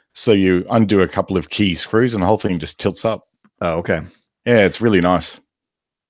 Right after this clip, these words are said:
Speaker 2: Um, the also changed what it is that is, oh, I mean, like, on the regular Black Knight, that's where the pop bumpers are. And like I said, now
Speaker 1: Yeah.
Speaker 2: pop bumpers are below.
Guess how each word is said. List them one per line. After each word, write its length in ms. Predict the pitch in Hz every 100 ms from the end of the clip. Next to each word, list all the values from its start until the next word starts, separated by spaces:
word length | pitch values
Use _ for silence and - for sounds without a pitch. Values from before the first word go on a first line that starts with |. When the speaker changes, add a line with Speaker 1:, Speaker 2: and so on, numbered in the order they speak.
| _
Speaker 2:
Um, 760 | 147 147 139 127 127 127 120 117 _ _ _ _ _ _ _ 123
the 480 | 117 131 160 160 -
also 440 | 170 214 - 175
changed 1120 | - - - 175 180 180 170 151 - - - _ _ _ _ _ _
what 440 | - 117 123 131 151
it 160 | 135 -
is 400 | 135 135 117 104
that 140 | 107
is, 140 | 104
oh, 160 | 131 104
I 80 | 98
mean, 220 | 104 98
like, 180 | 95 - _ _ _ -
on 120 | -
the 80 | 110
regular 300 | 120 147 120
Black 280 | 101 101 92
Knight, 480 | 110 127 98 95 -
that's 380 | 117 98 101 -
where 100 | 101
the 60 | 92
pop 200 | 156 113
bumpers 320 | 95 85 82
are. 220 | 85 73 - _ _
And 140 | 95 87
like 140 | 85
I 40 |
said, 180 | - -
now 120 | 87
Speaker 1:
Yeah. 100 | 87
Speaker 2:
pop 140 | 80 92
bumpers 380 | 95 90 90 98
are 100 | 87
below. 400 | 98 117 120